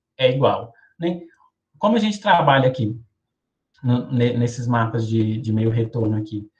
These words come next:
a gente trabalha, né, desculpa, os meus coeficientes de Lyapunov são definidos como os coefici-, a diferença dos coeficientes do mapa de meio retorno, e uma vez que os mapas de, de meio retorno, eles são, são involuções,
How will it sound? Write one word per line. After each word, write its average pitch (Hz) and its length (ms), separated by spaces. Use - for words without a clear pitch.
a 117 80
gente 120 240
trabalha, 110 680
né, 113 140
desculpa, - 480
os 135 120
meus 170 180
coeficientes 165 360
de 156 60
Lyapunov 123 360
são 127 120
definidos 123 540
como 123 440
os 135 120
coefici-, - 480
a 117 120
diferença 151 420
dos 156 160
coeficientes 131 420
do 117 120
mapa 117 260
de 107 80
meio 113 160
retorno, 110 560
e 139 140
uma 185 180
vez 135 220
que - 80
os 123 60
mapas 123 240
de, - 240
de 117 120
meio 117 180
retorno, 117 420
eles 151 160
são, 165 420
são 180 380
involuções, 147 760